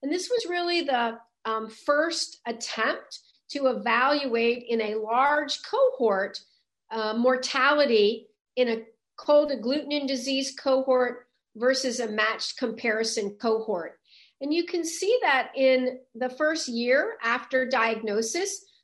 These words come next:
the cold agglutinin probability was only eighty-three percent compared to ninety-six percent of the matched comparisons. At three years, down to seventy-five percent compared to eighty-nine percent.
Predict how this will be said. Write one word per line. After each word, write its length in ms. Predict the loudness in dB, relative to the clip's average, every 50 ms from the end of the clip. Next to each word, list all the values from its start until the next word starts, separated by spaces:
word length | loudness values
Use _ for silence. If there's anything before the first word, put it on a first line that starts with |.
| _ -12
the 80 | -10
cold 340 | -4 2 4 4 4 4 0
agglutinin 800 | -4 -4 -2 -2 -2 -2 -6 -10 -4 -2 0 0 0 -4 -12 -12
probability 680 | _ 0 0 0 0 0 0 0 2 2 2 2 0 -2
was 240 | -2 -2 -2 -4 -2
only 340 | -2 0 0 0 -2 -2 -2 -2
eighty-three 600 | -2 0 0 -2 -6 -8 -6 -4 -4 -4 -4 -4
percent 540 | -4 -6 -6 -4 -2 -2 -2 -2 -2 -4 -6 -6 -16 _ _ _ _ _ _
compared 400 | -8 -8 -6 -2 0 0 0 0 -2
to 80 | -4
ninety-six 800 | -4 -2 -2 0 0 0 -2 -2 -4 -8 -6 -4 -6 -6 -6 -10 -12
percent 500 | -8 -8 -8 -4 -2 -2 -2 -2 -4 -6 -8
of 140 | -10 -6
the 80 | -6 -6
matched 560 | -4 -2 -2 -2 -2 -2 -4 -8 -10 -10 -6
comparisons. 1040 | -6 -6 -6 -4 -4 -4 -2 -2 -4 -6 -4 0 0 0 2 0 -2 -4 -6 -12 _ _ _ _ _ _ _ _ -4
At 240 | -2 -2 -2 -4 -8
three 240 | -6 -2 0 2 2
years, 600 | 2 2 4 4 4 4 4 2 -2 -4 -8 -12 _ _ _ _ -2
down 240 | 0 2 2 2 0
to 140 | -2 -6 -8
seventy-five 920 | 0 0 0 2 2 0 -2 -2 -4 -4 -4 -4 -2 0 0 0 0 -2 -4
percent 480 | -8 -8 -8 -6 -4 -2 -4 -4 -4 -8 -14 _ _ _
compared 440 | -6 -6 -6 -2 0 0 0 0 -2
to 200 | -4 -2 0 0
eighty-nine 600 | 0 2 0 -2 -2 0 0 0 0 -2 -2 -4
percent. 540 | -4 -6 -8 -6 -2 -2 0 0 0 0